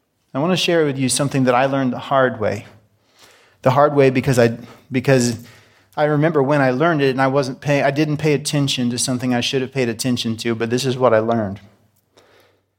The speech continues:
When a man suddenly speaks something that seems out of character, it may actually be the revelation of his character. A person that you say, you know,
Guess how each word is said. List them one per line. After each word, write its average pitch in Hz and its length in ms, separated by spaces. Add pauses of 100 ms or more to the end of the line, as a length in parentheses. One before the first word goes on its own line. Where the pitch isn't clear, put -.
(580)
When 156 140
a 147 60
man 143 480 (140)
suddenly 180 580
speaks 175 400
something 123 480 (380)
that 135 160
seems 151 560
out 151 160
of 127 120
character, 131 680 (1000)
it 156 140
may 139 240
actually 170 600
be 131 440
the 127 100
revelation 123 880
of 120 100
his 117 140
character. 107 560 (3000)
A 139 60
person 170 400
that 156 160
you 147 200
say, 139 340
you 139 180
know, 143 480